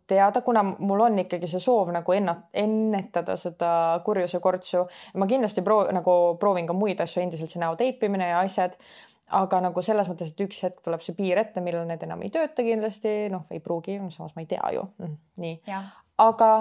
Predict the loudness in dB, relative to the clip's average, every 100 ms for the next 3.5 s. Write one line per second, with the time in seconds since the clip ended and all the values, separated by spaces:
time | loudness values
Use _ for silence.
0 | 0 -12 -6 -4 -4 -2 0 2 2 2
1 | 0 -2 _ -8 -8 -2 0 2 4 4
2 | 2 -4 -2 -2 -2 -6 -2 -2 -2 -6
3 | -6 -4 -6 -6